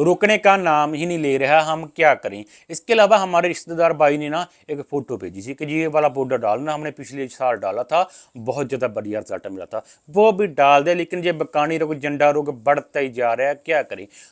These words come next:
दोस्तों, अगर आपने भी मुच्छल चौदह सौ एक या बासमती की कोई भी वैरायटी है जिसमें जंडा रोग आता है, जैसे बासमती सत्रह अठारह, ग्यारह इक्कीस या अठारह सैंतालीस, सोलह बानवे, जो भी वैरायटी लगाई है, उसमें अगर जंडा रोग आ रहा है,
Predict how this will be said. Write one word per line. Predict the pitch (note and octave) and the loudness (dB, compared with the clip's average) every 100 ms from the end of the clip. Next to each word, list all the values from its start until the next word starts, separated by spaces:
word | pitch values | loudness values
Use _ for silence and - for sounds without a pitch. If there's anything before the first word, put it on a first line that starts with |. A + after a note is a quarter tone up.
| - | -4
दोस्तों, | G3 F#3 G3 | -2 -2 -2
अगर | F3+ F#3+ | 0 0
आपने | F#3 F3+ F3 F3 F#3+ | 4 6 6 4 -2
भी | G#3 | -2
मुच्छल | F3+ - F#3+ | -4 -2 -2
चौदह | F#3 F3+ E3 | 0 0 0
सौ | D#3+ | 0
एक | D#3 E3 E3 | -2 0 0
या | |
बासमती | E3+ C#3 C#3+ C#3+ E3+ E3 | 2 4 4 4 -2 -8
की | E3+ | -10
कोई | F3 A3 B3 | -8 -4 -4
भी | A#3+ | -2
वैरायटी | F3+ C3+ A#2+ G#2+ | 0 0 -2 -8
है | G#2 | -8
जिसमें | C#3+ - F3+ | -10 -10 -8
जंडा | D3 C#3+ D#3 | -6 -2 0
रोग | E3 C#3 | 0 -2
आता | B2 B2+ | -6 -6
है, | |
जैसे | B2 D3+ | -8 -8
बासमती | C#3+ C3 B2 C#3 C3+ | -4 -2 -2 -2 -16
सत्रह | C3 - C#3 | -16 -4 -2
अठारह, | C3+ C3+ C3+ C3 - - - | 0 -2 -4 -8 -16 -20 -6
ग्यारह | C#3+ D3 D3 | 2 4 4
इक्कीस | C#3 D3+ C#3 C#3+ C#3+ _ _ B2+ | -2 -8 -10 -8 -8 _ _ -2
या | D#3+ | -2
अठारह | D#3 C#3 C#3 | 0 2 4
सैंतालीस, | D3 D3+ C#3+ C#3 C#3+ C#3+ - D3 C#3 - _ | 4 0 0 0 0 -4 -4 -4 -4 -8 _
सोलह | - E3 E3+ | -8 0 2
बानवे, | D#3+ D3+ D3+ D#3 | 4 2 0 -4
जो | C#3+ F#3 | -2 -2
भी | G#3 | -2
वैरायटी | F3 D#3 C3+ | -2 -2 -2
लगाई | C#3 A#2 A#2+ | -6 -4 -6
है, | A#2 A2 - _ | -8 -12 -14 _
उसमें | D#3 F3+ | -14 -8
अगर | F#3 G3 | -4 -2
जंडा | D3+ C#3+ E3+ | -2 0 4
रोग | F3+ D3+ | 4 2
आ | C3+ C3+ | 2 4
रहा | D#3 D3 A#2 | 4 2 0
है, | G#2 | -6